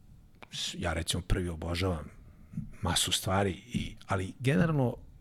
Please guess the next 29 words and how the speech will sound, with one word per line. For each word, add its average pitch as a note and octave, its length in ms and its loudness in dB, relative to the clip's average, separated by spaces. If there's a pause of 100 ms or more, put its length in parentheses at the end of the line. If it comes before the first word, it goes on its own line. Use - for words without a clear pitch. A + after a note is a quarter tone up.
(140)
izabere, C3+ 600 4
moj C3+ 200 4
savjet C#3 360 2
neki C#3+ 260 0
je C#3+ 40 6
uvek C3+ 140 6
bio C3+ 180 4
da A#2+ 120 2
se - 160 0
izabere A#2 340 4
jedan C3 380 4
dan, B2 140 2
krene A#2+ 240 2
od F2+ 120 0
jednog A2+ 280 4
dana A2 260 2
gde F#2+ 100 -2
ćeš G2+ 160 -4
budeš G2+ 300 4
samo F#2+ 200 2
na E2+ 80 -6
tim F#2 220 -4
biljkicama, B2 640 2 (800)
da - 60 -20
se - 180 -2
malo F#2+ 260 4
to - 160 0
telo F#2+ 560 0 (200)
oslobodi F2+ 720 -2